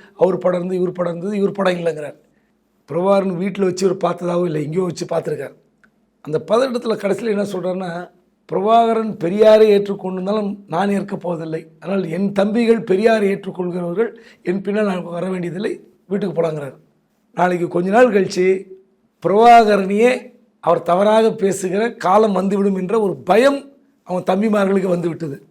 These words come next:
இதுல இந்த போலீஸ் சுவாரஸ்யம் என்னன்னா, தன்னை கைது செய்ய போகிறார்கள் என்ற பயத்தின் காரணமாக சம்மன் வாங்க மறுத்திருக்கிறார். ஒண்ணு. ரெண்டாவது,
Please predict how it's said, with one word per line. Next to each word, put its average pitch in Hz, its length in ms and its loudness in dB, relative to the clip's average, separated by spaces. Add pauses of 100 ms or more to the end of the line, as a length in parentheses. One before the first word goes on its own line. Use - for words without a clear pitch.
(100)
இதுல 175 580 0
இந்த 151 140 -8
போலீஸ் 262 540 2
சுவாரஸ்யம் 202 380 0
என்னன்னா, 175 540 -2 (200)
தன்னை 220 380 4
கைது 277 340 6
செய்ய 240 240 8
போகிறார்கள் 220 640 4
என்ற 196 420 0
பயத்தின் 247 520 6
காரணமாக 208 640 2
சம்மன் 214 180 -2
வாங்க 196 240 0
மறுத்திருக்கிறார். 180 640 -2 (260)
ஒண்ணு. 180 280 0 (520)
ரெண்டாவது, 202 800 -2